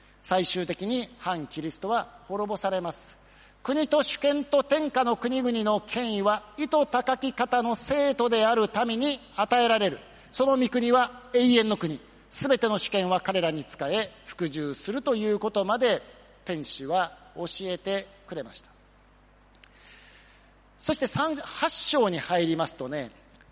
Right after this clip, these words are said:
七章がベルシャツァルの元年ですよ。八章はね、ベルシャツァルの三年です。だから、五五一ビーシーですね。五五一ビーシー。で、その中で、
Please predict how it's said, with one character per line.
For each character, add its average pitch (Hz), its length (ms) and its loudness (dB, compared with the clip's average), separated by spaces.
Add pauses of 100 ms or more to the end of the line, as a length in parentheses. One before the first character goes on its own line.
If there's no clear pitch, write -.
七 247 240 2
章 240 160 2
が 165 160 2
ベ 139 240 0
ル 254 100 0
シ - 140 2
ャ 269 60 2
ツ - 120 -4
ァ 269 60 4
ル 214 120 0
の 175 180 0 (120)
元 196 200 4
年 202 340 2
で 160 80 2
す - 160 -10
よ。 - 60 -20 (760)
八 302 140 2
章 208 320 0
は 160 80 2
ね、 147 100 -4
ベ 180 140 0
ル 220 40 -4
シ - 80 2
ャ 220 60 0
ツ - 80 -2
ァ 208 60 4
ル 160 80 -4
の 127 100 -8
三 247 480 0
年 233 220 2
で 95 100 -10
す。 - 240 -16 (880)
だ 185 120 2
か 175 80 0
ら、 151 120 2
五 262 500 4
五 254 380 4
一 220 320 -2
ビ 190 240 -2
ー 180 40 -2
シ 190 180 -4
ー 147 60 -4
で 104 80 -10
す - 140 -16
ね。 123 180 -14
五 233 300 4
五 220 240 2
一 196 260 -4
ビ 123 220 -10
ー 113 40 -12
シ - 180 -14
ー。 95 100 -16 (880)
で、 233 80 -4
そ 262 100 -4
の 302 140 0
中 277 300 0
で、 165 360 0